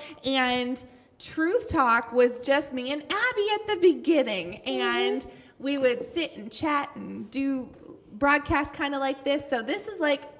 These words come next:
Speaker 1: the O G Truth Talk right now. Like,
Speaker 2: <laughs>
Speaker 1: it, it pleased me. I was
Speaker 2: O G.
Speaker 1: very excited.
Speaker 2: It took me about six months to figure out what O G meant. <laughs> I'm gonna be honest.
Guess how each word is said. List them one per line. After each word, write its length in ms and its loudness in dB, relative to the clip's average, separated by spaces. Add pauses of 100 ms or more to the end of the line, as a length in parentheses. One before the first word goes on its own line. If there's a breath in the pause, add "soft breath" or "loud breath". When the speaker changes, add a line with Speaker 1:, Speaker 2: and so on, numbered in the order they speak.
(240 soft breath)
Speaker 1:
the 240 0
O 160 6
G 240 -6
Truth 280 -8
Talk 280 -6
right 160 -12
now. 260 -10 (140)
Like, 200 -2 (200)
Speaker 2:
<laughs> 180 -20
Speaker 1:
it, 280 -4 (120)
it 180 -12
pleased 280 -10
me. 260 -2
I 40 -4
was 100 -8
Speaker 2:
O 40 -6
G. 120 -2
Speaker 1:
very 160 -6
excited. 500 -12 (160)
Speaker 2:
It 120 4
took 180 8
me 160 4
about 340 4
six 220 2
months 280 -2
to 100 -6
figure 200 -4
out 120 0
what 180 2
O 160 6
G 180 2
meant. 280 10
<laughs> 40 4
I'm 520 12
gonna 200 12
be 120 10
honest. 520 8